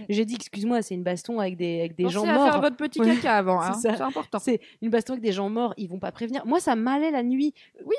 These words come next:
Speaker 1: Qu'il y ait
Speaker 2: pareil.
Speaker 1: ou pas des problèmes de, enfin, qu'il y ait, euh, euh, des trucs de, c'est plus pratique pour, euh, pour les effets spéciaux. Moi-même, je me suis même pas posé la question. J'ai acheté la version j'ai acheté, mais vraiment cash, en mode, ok, c'est la nuit,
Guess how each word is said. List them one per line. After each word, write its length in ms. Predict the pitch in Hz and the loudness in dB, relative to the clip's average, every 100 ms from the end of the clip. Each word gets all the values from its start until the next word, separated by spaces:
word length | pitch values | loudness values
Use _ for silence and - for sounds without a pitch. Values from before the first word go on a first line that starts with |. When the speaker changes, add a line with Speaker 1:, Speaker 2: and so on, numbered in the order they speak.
| 392 | 2
Speaker 1:
Qu'il 100 | 269 | 2
y 20 | |
ait 40 | 277 | 2
Speaker 2:
pareil. 140 | 320 | 4
Speaker 1:
ou 100 | 330 | 2
pas 260 | 247 294 302 | 2 0 0
des 140 | 240 | 0
problèmes 580 | 214 - 240 247 269 269 | -4 -4 -4 -2 -2 -2
de, 260 | 226 220 220 - - | 0 0 0 -2 -8
enfin, 120 | 196 | -8
qu'il 160 | 214 220 | -4 -2
y 120 | 233 262 | 0 2
ait, 40 | |
euh, 300 | 233 202 190 | 2 2 0
euh, 40 | 196 | 0
des 140 | 190 | -4
trucs 200 | - 233 | -8 -8
de, 160 | 196 196 | -4 -4
c'est 160 | - | -2
plus 160 | 208 233 | -6 -8
pratique 360 | - 220 254 - | -12 -8 -10 -10
pour, 240 | - 233 202 | -4 0 4
euh, 160 | 175 | 4
pour 220 | 170 180 | 2 -2
les 180 | 196 175 | -2 0
effets 160 | 185 185 | -2 -6
spéciaux. 420 | - 202 285 339 _ - | -8 -4 0 0 _ -4
Moi-même, 260 | 285 320 | 0 0
je 80 | 277 | 0
me 40 | 269 | -6
suis 120 | 285 | -6
même 100 | 277 | -6
pas 80 | 277 | -4
posé 160 | 285 | -2
la 100 | 269 | -4
question. 360 | 269 262 339 349 | -6 -8 -8 -8
J'ai 160 | 196 226 | -2 -2
acheté 260 | 226 - 349 | -2 0 0
la 80 | 262 | 0
version 380 | 226 - 269 392 _ _ 190 | -4 -4 -6 -8 _ _ -6
j'ai 120 | 185 | -6
acheté, 360 | 208 - - 226 | -4 -8 -6 -6
mais 120 | 156 | -6
vraiment 340 | 175 226 262 - | -6 -6 -6 -4
cash, 260 | 294 349 214 | -2 -2 -4
en 60 | |
mode, 240 | 190 240 - _ | -2 -2 -4 _
ok, 220 | 220 254 180 226 | -2 -2 -2 -4
c'est 160 | - 208 | -4 -2
la 100 | 190 | -2
nuit, 300 | 165 196 | -2 -4